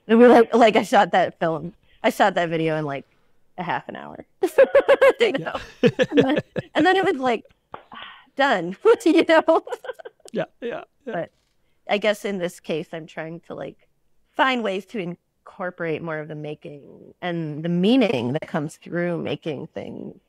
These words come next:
Speaker 1: in various ways, like, different characters associated with making things in various ways, through various approaches. Like, I'm trying to, like, portray that in this one project.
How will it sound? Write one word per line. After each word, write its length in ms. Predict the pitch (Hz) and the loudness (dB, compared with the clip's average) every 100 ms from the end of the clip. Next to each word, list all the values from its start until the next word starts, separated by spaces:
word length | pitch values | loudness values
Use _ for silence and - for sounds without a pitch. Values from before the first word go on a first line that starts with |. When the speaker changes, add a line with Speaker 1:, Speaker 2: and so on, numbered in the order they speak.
| _ | _
Speaker 1:
in 400 | 175 170 156 151 | -2 -2 -4 -4
various 440 | 156 131 123 170 | -2 0 -2 -4
ways, 540 | 151 147 135 123 196 220 _ _ _ _ | -6 -4 -4 -6 -10 -12 _ _ _ _
like, 240 | 175 156 - | -6 -6 -2
different 260 | 196 190 | -2 -2
characters 540 | - 151 151 156 127 - | -2 -2 -2 -6 -6 -8
associated 640 | - 127 - 151 127 135 | -4 -4 -2 -4 -2 -2
with 200 | 151 147 | -4 -6
making 380 | 151 139 - 139 | -8 -8 -8 -10
things 320 | - 120 117 - | -10 -10 -10 -8
in 160 | 160 | -6
various 340 | 139 120 117 110 _ | -4 -4 -6 -10 _
ways, 500 | - 240 185 156 - | 0 2 2 -2 -10
through 280 | - 202 175 | -2 2 2
various 360 | 151 127 131 - | 2 0 -2 -4
approaches. 640 | - 160 165 - 64 65 - | -8 -8 -8 -8 -10 -10 -12
Like, 260 | - _ _ _ _ | -12 _ _ _ _
I'm 80 | 190 | -8
trying 220 | 196 180 | -2 0
to, 80 | 160 | 0
like, 180 | 131 _ | -2 _
portray 400 | 139 - - 151 | -10 -6 -6 -4
that 180 | 160 165 | -4 -6
in 80 | |
this 220 | 160 - - | -8 -12 -12
one 200 | - - | -12 -12
project. 500 | - - - - | -12 -10 -10 -12